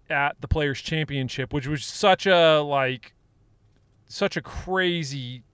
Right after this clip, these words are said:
time to, to announce a signing, like, the week of one of the biggest events of the season, and he makes the change to TaylorMade. I was at the Bears Club the day before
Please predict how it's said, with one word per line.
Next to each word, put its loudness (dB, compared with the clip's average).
time -6
to, -6
to -4
announce -6
a -12
signing, -8
like, -8
the -6
week -4
of -4
one -2
of -4
the -2
biggest -4
events -4
of -10
the -10
season, -8
and -2
he -2
makes -2
the -8
change -4
to -10
TaylorMade. 0
I 6
was 4
at 0
the -6
Bears 2
Club -2
the -2
day 0
before -2